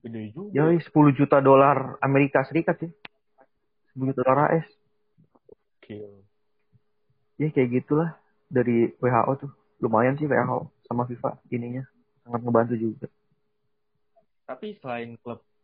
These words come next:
Speaker 1: klub yang ngadain, klub sama pemain yang ngadain campaign, gue juga dapet berita kalau brand-brand sepatu terbesar nih,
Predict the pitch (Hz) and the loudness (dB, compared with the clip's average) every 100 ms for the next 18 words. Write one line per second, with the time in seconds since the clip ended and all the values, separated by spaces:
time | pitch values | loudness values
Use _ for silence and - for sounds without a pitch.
0 | _ _ _ _ 127 - 117 113 113 113 | _ _ _ _ -18 -16 -16 -16 -12 -12
1 | 113 110 - 120 110 113 107 110 110 110 | -14 -18 -16 -14 -14 -16 -16 -18 -16 -14
2 | 110 107 107 107 107 135 151 - _ 160 | -14 -14 -16 -20 -18 -18 -18 -20 _ -20
3 | 123 117 110 107 107 - - 117 110 - | -16 -12 -10 -10 -12 -14 -18 -18 -18 -20
4 | 113 110 120 123 113 107 107 - _ _ | -18 -16 -14 -12 -10 -10 -10 -12 _ _
5 | _ - _ _ _ _ _ 135 127 123 | _ -20 _ _ _ _ _ -6 -6 -6
6 | 127 120 - 123 123 - 120 113 - 147 | -8 -8 -4 -4 -4 -12 -14 -12 -6 -6
7 | 123 101 | -6 -18